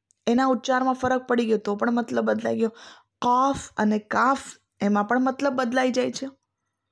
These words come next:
તો બહુ જ ધ્યાન રાખીએ આપણે આ વસ્તુનું કે આપણે પહેલાં તલફુઝ સહી કરી લઈએ, જોઈ લઈએ કે અહીંયા મોટો કાફ છે કે કાફ છે,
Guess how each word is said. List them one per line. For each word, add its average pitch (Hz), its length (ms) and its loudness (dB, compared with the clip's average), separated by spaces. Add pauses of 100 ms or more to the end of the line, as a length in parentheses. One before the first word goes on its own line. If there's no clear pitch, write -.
(1000)
તો 254 80 4
બહુ 254 260 2
જ 285 100 -2
ધ્યાન 269 260 0
રાખીએ 262 320 0
આપણે 240 200 0
આ 233 60 0
વસ્તુનું 233 560 -2 (320)
કે 220 60 -4
આપણે 220 140 -2
પહેલાં 240 200 -2
તલફુઝ 214 540 -2
સહી 269 260 2
કરી 269 260 0
લઈએ, 262 380 -4 (540)
જોઈ 240 220 4
લઈએ 262 240 0
કે - 540 -12
અહીંયા 226 120 4
મોટો 214 320 2
કાફ 240 380 -2
છે - 400 -6
કે 208 80 -4
કાફ 214 380 -2
છે, - 260 -6